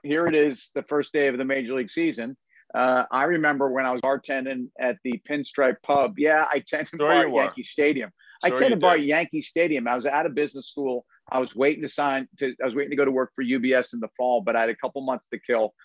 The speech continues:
Speaker 1: Some of the greatest months of my life. You know, when you have that job waiting for you, but you
Speaker 2: And you
Speaker 1: actually have a window of time when
Speaker 2: I, I don't
Speaker 1: you,
Speaker 2: because, you
Speaker 1: you
Speaker 2: know, unfortunately, I had to go to work, like, the,
Speaker 1: <laughs> No,
Speaker 2: the, the
Speaker 1: I'm
Speaker 2: Monday
Speaker 1: sorry.
Speaker 2: after I
Speaker 1: Forgot about
Speaker 2: graduated.
Speaker 1: that. Forgot about that. Yeah,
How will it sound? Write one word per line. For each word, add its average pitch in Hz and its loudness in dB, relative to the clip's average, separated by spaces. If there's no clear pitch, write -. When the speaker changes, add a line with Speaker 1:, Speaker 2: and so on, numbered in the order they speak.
Speaker 1:
Some 202 0
of 185 2
the 160 2
greatest 139 2
months 135 -6
of 127 -8
my 123 -4
life. 120 -4
You 156 -12
know, 185 -6
when 196 -8
you 160 -4
have 143 -2
that 143 -2
job 139 -4
waiting 127 -10
for 147 -8
you, 143 -8
but 143 -4
you 127 0
Speaker 2:
And 123 2
you 120 2
Speaker 1:
actually - 2
have 123 -4
a 127 -4
window 127 -2
of 117 -6
time 127 -2
when 120 -4
Speaker 2:
I, 139 4
I 143 2
don't 151 2
Speaker 1:
you, 127 0
Speaker 2:
because, 131 -2
you 143 2
Speaker 1:
you 131 4
Speaker 2:
know, 139 -2
unfortunately, 147 -4
I 131 0
had 143 0
to 127 -4
go 131 -2
to 139 -4
work, 120 -6
like, 117 -4
the, 113 -4
Speaker 1:
<laughs> - -20
No, 175 4
Speaker 2:
the, 131 0
the - 6
Speaker 1:
I'm 123 4
Speaker 2:
Monday 139 4
Speaker 1:
sorry. 131 4
Speaker 2:
after 127 -2
I 117 0
Speaker 1:
Forgot 151 2
about - -2
Speaker 2:
graduated. 120 -4
Speaker 1:
that. 120 -8
Forgot 156 2
about 135 -2
that. 113 -2
Yeah, 139 0